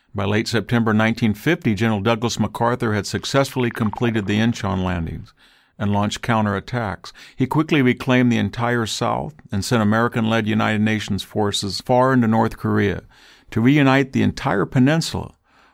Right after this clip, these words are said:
only to be surprised when hundreds of thousands of Chinese Red Army troops crossed the Yalu River at the Chinese border and sent the outnumbered Americans reeling back into South Korea.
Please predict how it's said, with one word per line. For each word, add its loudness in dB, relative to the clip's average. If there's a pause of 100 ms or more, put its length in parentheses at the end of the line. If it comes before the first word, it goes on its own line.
(140)
only 4
to 0
be 2
surprised 0
when 0
hundreds 0
of -6
thousands 0
of -4
Chinese 0
Red 2
Army 2
troops -4
crossed 0
the 0
Yalu 2
River -2
at -4
the -2
Chinese 0
border 0
and -2
sent -2
the 0
outnumbered 2
Americans 0
reeling 4
back 0
into -4
South -4
Korea. -8